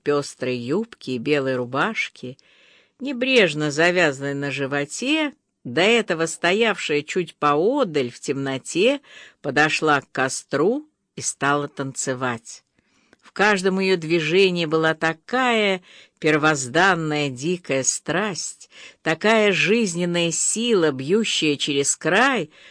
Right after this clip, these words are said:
что у всех просто сердце заходилось. Пёстрая юбка взлетала в воздух, обнажая смуглые бёдра, звенели серебряные браслеты на руках, Танцуя в отблесках огня,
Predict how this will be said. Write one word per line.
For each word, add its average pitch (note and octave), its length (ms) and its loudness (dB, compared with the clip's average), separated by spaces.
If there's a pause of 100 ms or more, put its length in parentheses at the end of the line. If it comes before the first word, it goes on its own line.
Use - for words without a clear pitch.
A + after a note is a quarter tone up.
(140)
что - 300 0
у D3+ 40 2
всех F3 380 0
просто G3 400 0
сердце B3+ 680 0
заходилось. D#3 1040 0 (500)
Пёстрая D#3 560 4
юбка D3+ 540 2
взлетала D3+ 640 2
в C3+ 80 -6
воздух, C#3+ 640 2
обнажая D3+ 640 0
смуглые D3 640 0
бёдра, D3 640 2 (440)
звенели G#3 640 4
серебряные E3+ 720 2
браслеты D#3 800 2
на F3+ 140 0
руках, D#3+ 600 0 (400)
Танцуя E3 760 4
в C3+ 180 -4
отблесках C#3+ 800 0
огня, C#3 580 -2